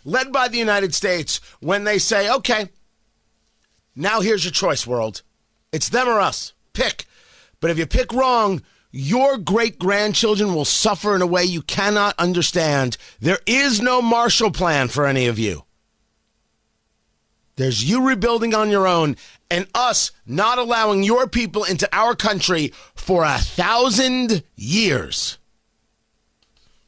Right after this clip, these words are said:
Figure it out. Have a nice day. If that is not the plan, <laughs> well, then we're gonna need some new leadership. This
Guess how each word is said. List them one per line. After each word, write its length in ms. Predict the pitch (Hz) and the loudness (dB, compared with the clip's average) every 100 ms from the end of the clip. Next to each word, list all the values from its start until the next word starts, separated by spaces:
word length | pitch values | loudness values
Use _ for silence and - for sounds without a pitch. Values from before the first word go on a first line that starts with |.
| _ _ _ _ _ _ _ _ - | _ _ _ _ _ _ _ _ -10
Figure 260 | 226 180 | -6 -2
it 60 | 214 | 0
out. 180 | 208 - - _ _ _ _ - _ - | 0 -4 -14 _ _ _ _ -20 _ -4
Have 140 | 196 | -2
a 40 | 196 | 0
nice 200 | 185 - | -2 -2
day. 340 | 202 170 135 - _ _ _ _ _ _ _ _ _ _ _ _ _ _ _ _ _ _ _ _ _ _ _ _ _ _ _ _ | -2 -2 -8 -18 _ _ _ _ _ _ _ _ _ _ _ _ _ _ _ _ _ _ _ _ _ _ _ _ _ _ _ _
If 200 | 123 101 | -8 -4
that 240 | 120 196 226 | -2 0 0
is 180 | 170 147 | 0 2
not 300 | 202 233 - | 2 0 -4
the 80 | |
plan, 560 | 143 240 240 170 135 120 - | -2 0 2 2 0 -4 -12
<laughs> 180 | - - | -18 -4
well, 220 | 254 214 - 165 | 0 0 -2 -6
then 420 | 139 190 165 123 - - - | 0 0 2 -2 -8 -20 -10
we're 160 | 160 285 | -2 2
gonna 180 | 254 226 | 2 2
need 140 | 214 | 2
some 120 | 190 | 2
new 140 | 202 196 | 2 2
leadership. 580 | 240 220 156 135 101 - _ _ _ _ _ _ _ _ _ _ _ _ _ _ _ _ _ _ _ _ _ - | 2 2 0 0 -4 -12 _ _ _ _ _ _ _ _ _ _ _ _ _ _ _ _ _ _ _ _ _ -10
This 340 | 127 196 - | -2 0 -2